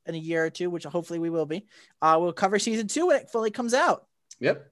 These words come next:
Speaker 1: I'm
Speaker 2: So
Speaker 1: sure season two is only gonna be, like, thirteen episodes as well. I don't think it's gonna be, like,
Speaker 2: Probably.
Speaker 1: twenty-five. I assume because the budget, and considering it's, like, a n-, it's, like, a seven, eight year gap since, uh, the one and two com-, comes
Speaker 2: Mm-hmm.
Speaker 1: out. So yes, we will definitely cover season two when it comes out full.
Speaker 2: Mm-hmm.
Speaker 1: So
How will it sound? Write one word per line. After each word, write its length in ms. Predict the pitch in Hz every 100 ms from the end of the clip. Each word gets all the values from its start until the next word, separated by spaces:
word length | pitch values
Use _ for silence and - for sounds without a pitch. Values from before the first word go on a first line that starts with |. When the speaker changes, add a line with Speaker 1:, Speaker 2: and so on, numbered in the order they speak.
| -
Speaker 1:
I'm 80 | 208
Speaker 2:
So 160 | 214 240
Speaker 1:
sure 120 | 156
season 300 | - - 214
two 120 | 226
is 60 | 214
only 120 | 208
gonna 140 | 185 175
be, 100 | 165
like, 140 | 151
thirteen 320 | 151 147 143
episodes 380 | 135 131 127 131
as 40 | 127
well. 140 | 135
I 40 |
don't 100 | 156
think 120 | 151 143
it's 80 |
gonna 160 | 143 101
be, 60 | 104
like, 80 |
Speaker 2:
Probably. 120 | 101 98
Speaker 1:
twenty-five. 480 | - - 135 131 -
I 120 | 139
assume 400 | 156 - 165 151
because 260 | 147 160 143
the 80 | 143
budget, 380 | 143 139 139 - - _ 185
and 160 | 175
considering 320 | 185 - 180
it's, 120 | 170 165
like, 120 | 151
a 40 |
n-, 200 | 147 151 -
it's, 180 | 156 -
like, 140 | 156
a 180 | 143 139
seven, 540 | - - 170 160 156 147 160
eight 160 | 165
year 160 | 156 147
gap 380 | 143 147 143 -
since, 340 | 143 135 -
uh, 420 | 139 131 135 131 135
the 300 | 135 - 143
one 220 | 160 156
and 120 | 143
two 240 | 139 156 143
com-, 260 | 160 143
comes 240 | - 147 143
Speaker 2:
Mm-hmm. 100 | 143
Speaker 1:
out. 140 | 98
So 340 | - 143 139 - _ _ 180
yes, 320 | 254 196 160
we 100 | 180
will 80 | 170
definitely 360 | 196 202 220
cover 200 | 226 214
season 260 | 208 214 202
two 180 | - 202
when 60 |
it 80 | 202
comes 220 | 220 202
out 240 | 156 170 - _ -
full. 260 | 170 139
Speaker 2:
Mm-hmm. 80 | -
Speaker 1:
So 260 | - 214